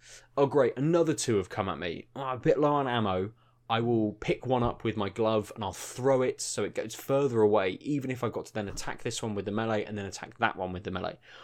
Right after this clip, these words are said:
Or I'll pick up a canister that I can explode them with and stuff." It tries to be versatile, but it isn't really. And I think it's just a bit of a, I think the game in general is just a bit of a slog.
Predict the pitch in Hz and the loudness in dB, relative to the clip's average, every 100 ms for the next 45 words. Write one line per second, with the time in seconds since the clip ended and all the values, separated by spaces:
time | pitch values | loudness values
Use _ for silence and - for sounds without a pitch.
0 | - - 123 120 110 - 123 117 110 - | -16 4 6 8 6 2 -6 -4 -6 -8
1 | - 143 117 - 92 90 95 104 - 101 | -4 -4 -4 -6 -6 -6 -6 -6 -6 -6
2 | - - 117 117 110 101 92 90 - - | -6 -2 2 2 2 -6 -8 -12 -14 -14
3 | - - - - - _ _ - 160 - | -14 -14 -18 -20 -20 _ _ -2 -2 0
4 | - 175 190 214 - 180 170 156 127 131 | 0 2 2 0 0 -2 4 4 2 4
5 | 135 123 - - 104 95 123 - 135 113 | 4 4 -2 -6 -6 -2 -4 -2 -2 -2
6 | 135 - - 101 104 110 127 143 170 226 | -2 -4 -8 -12 -2 2 4 4 2 -2
7 | _ - - - - - - 117 117 110 | _ -20 -20 -18 -18 -18 -6 -4 -2 -2
8 | - _ _ _ _ _ _ 95 95 - | -6 _ _ _ _ _ _ -10 -10 -12
9 | _ - 117 160 190 - - - 143 131 | _ -10 -2 0 0 -4 -6 -4 0 2
10 | - 120 147 117 117 107 110 - 110 - | 0 -2 0 -2 -2 -4 -6 -6 -6 -6
11 | 190 175 147 156 151 131 120 139 120 - | -4 -4 -2 -2 -2 -2 -2 -2 -2 -4
12 | 131 131 - 117 - 131 127 131 - - | -8 -10 -6 -6 -2 -4 -2 0 0 2
13 | 120 110 120 | 0 0 -4